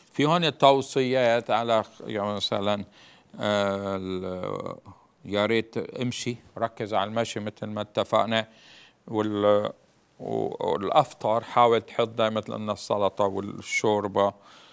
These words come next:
وتجنب المخللات والبطاطس المقلية والشوكولاتة والكافيين. تمام، نركز على البقوليات هي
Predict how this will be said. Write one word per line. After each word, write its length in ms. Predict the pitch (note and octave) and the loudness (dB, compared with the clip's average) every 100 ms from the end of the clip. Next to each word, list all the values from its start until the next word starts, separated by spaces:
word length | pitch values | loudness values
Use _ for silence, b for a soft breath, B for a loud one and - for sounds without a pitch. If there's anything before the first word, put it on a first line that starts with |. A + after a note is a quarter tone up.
| b _ | b _
وتجنب 1160 | A2+ A2+ A2+ A2 - - - - C3 D3+ C#3 A2+ | -2 0 2 0 -2 -20 -20 0 4 6 4 0
المخللات 840 | G#2+ G#2 - A2 G#2 G2+ G#2 G#2 - - | -2 -4 -2 -2 -2 -4 -2 -4 -6 -10
والبطاطس 800 | G#2+ G#2 G2 - G2+ - G2 A2 | -8 -4 -2 0 -2 -2 -6 -6
المقلية 540 | G2+ G2+ - G#2 G2+ | -2 -2 -2 0 0
والشوكولاتة 680 | F#2 - - A2 G2+ G2+ G2 | 0 -2 -2 2 4 4 2
والكافيين. 800 | F2+ - G2+ - G2 G2+ G#2+ F#2+ - b b b b b _ | -2 0 0 4 4 4 2 0 -6 b b b b b _
تمام، 440 | A2 G2 G2+ A#2 A2 | 2 6 6 6 4
نركز 400 | A#2+ C3 A#2+ A2+ | 2 0 0 2
على 120 | A2 | 2
البقوليات 880 | G#2 - A2+ G#2+ G#2 G#2+ G#2 - A2+ | 0 -6 -4 -2 2 8 8 8 0
هي 260 | G2+ G2 | 0 -6